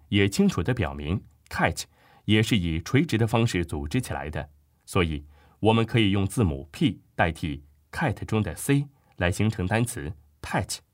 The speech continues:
或者用 D 代替 T，得到单词 cat。换句话说，catch 有三个插槽，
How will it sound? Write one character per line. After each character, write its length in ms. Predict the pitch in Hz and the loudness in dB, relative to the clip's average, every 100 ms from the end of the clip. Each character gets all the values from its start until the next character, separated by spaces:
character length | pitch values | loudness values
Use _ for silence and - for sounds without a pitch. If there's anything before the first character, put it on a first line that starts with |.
| _ _ _ _ | _ _ _ _
或 180 | - 117 | 0 2
者 120 | 101 | 2
用 320 | 85 92 71 - - | 2 0 0 -8 -4
D 260 | 190 104 - _ | -2 -2 -8 _
代 140 | 107 92 | -2 -2
替 320 | - 80 - _ - | -2 -6 -6 _ -6
T， 200 | 190 185 - _ _ _ - | -4 -4 -8 _ _ _ 0
得 120 | 107 | 4
到 140 | 107 | 4
单 160 | 107 120 | 4 2
词 380 | - 78 76 104 - _ _ _ _ | 0 -6 -6 -8 -12 _ _ _ _
cat。 300 | - 170 80 - _ _ _ _ _ _ _ | -6 -4 -4 -6 _ _ _ _ _ _ _
换 200 | 151 113 | 4 4
句 100 | 95 | 2
话 180 | 87 71 | -2 -4
说， 300 | - 95 - _ - | -2 -4 -4 _ -10
catch 340 | - 139 - - _ | -2 -2 -2 -10 _
有 140 | - 90 | -2 -2
三 220 | - 185 | 0 0
个 140 | 135 | 0
插 180 | 87 101 | 0 0
槽， 380 | 98 78 73 - | -2 -4 -6 -8